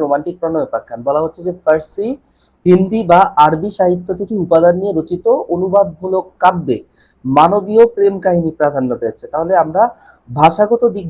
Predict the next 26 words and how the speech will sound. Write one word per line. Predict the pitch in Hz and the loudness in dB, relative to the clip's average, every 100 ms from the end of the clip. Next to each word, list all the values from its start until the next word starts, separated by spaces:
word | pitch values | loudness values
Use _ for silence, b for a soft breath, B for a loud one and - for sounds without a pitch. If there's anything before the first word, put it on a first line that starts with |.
| 151 | -4
যেটা | 170 170 | -2 0
পেলাম | 185 143 131 | 0 2 0
যে | 135 - | -4 -2
ফার্সি, | 160 - 180 | -2 -2 -2
হিন্দি | 175 165 170 156 | -2 -2 -2 -2
এবং | 156 139 | -2 -4
আরবি | 135 160 156 | -4 -8 -6
সাহিত্য | 143 151 156 | -8 -10 -12
থেকে | 147 143 | -12 -6
উপাদান | 143 147 147 | -4 -4 -4
নেওয়া | 135 139 | -4 -4
হয়েছে, | 139 139 - 185 - b b b - | -6 -10 -8 -10 -10 b b b 0
আর | 127 123 - 160 | 2 2 -2 0
এগুলো | 165 185 | 0 0
হচ্ছে | 185 220 208 160 | -2 -2 -4 0
অনুবাদমূলক | 196 240 247 240 180 180 160 160 131 | 2 2 4 2 2 0 0 0 -2
রচনা। | 127 117 104 - b b - | -4 -8 -12 -20 b b -6
এসব | 175 240 - | 0 0 0
কবিরা | 190 196 202 | -2 2 2
ঐশ্বর্যবান, | 180 - 196 175 185 190 233 226 | 2 0 -4 0 0 2 0 -2
প্রেমশীল, | 175 175 180 180 202 254 - b b _ | 0 0 -2 -6 -6 -6 -8 b b _
সৌন্দর্য | - 180 180 175 180 180 | -4 0 2 2 0 0
পূজারী | 180 185 214 233 | 0 0 0 -2
ও | 131 | -2
জীবন | 147 170 190 185 | -2 0 -2 -4
পিপাসু | 190 190 | -4 -4